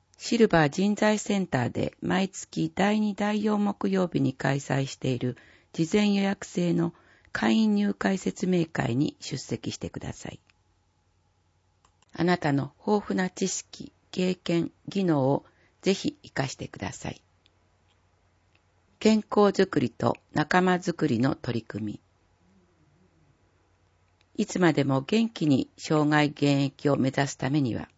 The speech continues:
健康寿命を延ばすことが必要です。シルバー人材センターでの様々な活動がその一助となることを目指し、就業以外でも気の合う仲間と交流し、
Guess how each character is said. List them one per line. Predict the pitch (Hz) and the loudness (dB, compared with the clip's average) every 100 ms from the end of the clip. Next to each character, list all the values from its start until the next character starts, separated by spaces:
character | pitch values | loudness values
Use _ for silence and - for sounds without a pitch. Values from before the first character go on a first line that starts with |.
| _ _ _ _ _ _ _ _ _ _ | _ _ _ _ _ _ _ _ _ _
健 | - 202 185 | -2 0 0
康 | 196 196 | 2 2
寿 | 190 185 | 2 2
命 | 165 | 4
を | 147 | 4
延 | 143 143 | 2 2
ば | 196 | 0
す | - | 0
こ | 147 | -4
と | - - | -2 -2
が | 135 | -2
必 | - - | -4 -4
要 | 113 95 | -2 -2
で | - - | -6 -10
す。 | - _ - _ _ _ _ _ _ _ _ _ _ | -14 _ -20 _ _ _ _ _ _ _ _ _ _
シ | - 190 | -4 0
ル | 185 | 2
バ | 185 175 | 2 2
ー | |
人 | 175 180 | 0 0
材 | 185 180 | 2 0
セ | - 190 | 0 -2
ン | 170 | 0
タ | - 131 | 2 0
ー | 120 | 2
で | 139 | 0
の | 113 - _ _ _ | 0 -4 _ _ _
様 | - 175 202 214 | -8 -2 -2 2
々 | 180 151 | 2 2
な | 127 120 | 0 -4
活 | - 131 - | -8 -12 -8
動 | - 135 123 | -2 -2 -2
が | 127 139 - _ _ | -4 -8 -14 _ _
そ | - 170 | -4 0
の | 180 - | 0 0
一 | 165 - | -6 -4
助 | 202 185 | 0 0
と | 147 | 2
な | 147 147 | 2 0
る | 139 | -2
こ | - | -6
と | - 185 | -2 0
を | 131 | 0
目 | 120 | -2
指 | - - | -4 -6
し、 | - - - _ _ _ _ _ _ _ _ _ | -8 -16 -20 _ _ _ _ _ _ _ _ _
就 | - 190 185 | -4 0 2
業 | 180 170 - - | 4 4 2 -2
以 | |
外 | 180 170 143 | 0 2 2
で | 180 | 0
も | 156 139 _ _ _ | -2 -4 _ _ _
気 | - 175 | -8 -4
の | 202 208 | 0 2
合 | 180 | 2
う | |
仲 | 165 160 185 | 2 0 0
間 | 185 | -2
と | 185 139 - | -2 -4 -4
交 | 160 156 | 0 0
流 | 151 147 | 2 -2
し、 | - 156 | -4 -6